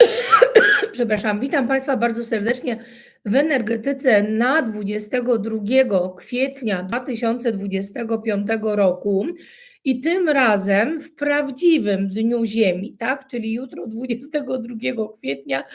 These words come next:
dwa tysiące dwudziestego piątego jest Dzień Ziemi. Dzień Ziemi, ja nieświadomie, nie wiem, czy pamiętacie, obchodziłam dwudziestego drugiego marca, bo mi się pomyliło, wtedy też się gasiło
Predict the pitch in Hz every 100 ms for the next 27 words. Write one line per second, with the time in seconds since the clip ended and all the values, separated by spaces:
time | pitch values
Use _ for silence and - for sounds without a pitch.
0 | - - _ - 233 247 247 247 247 233
1 | 247 208 202 196 196 220 208 202 185 202
2 | 240 240 240 233 226 226 214 - _ -
3 | 190 202 190 202 208 202 220 202 - 226
4 | 254 262 359 359 320 311 247 233 285 -
5 | _ - - _ _ 262 285 285 269 233
6 | - 226 240 240 240 233 226 220 220 208
7 | 214 220 233 220 202 233 226 240 - 233
8 | 220 254 240 220 262 - _ 226 254 240
9 | 233 240 233 226 202 208 226 214 208 220
10 | 196 185 220 208 196 202 247 - 214 220
11 | - - - 262 269 262 240 233 226 208
12 | 185 214 254 240 220 233 247 254 - 240
13 | 202 214 226 - 240 226 196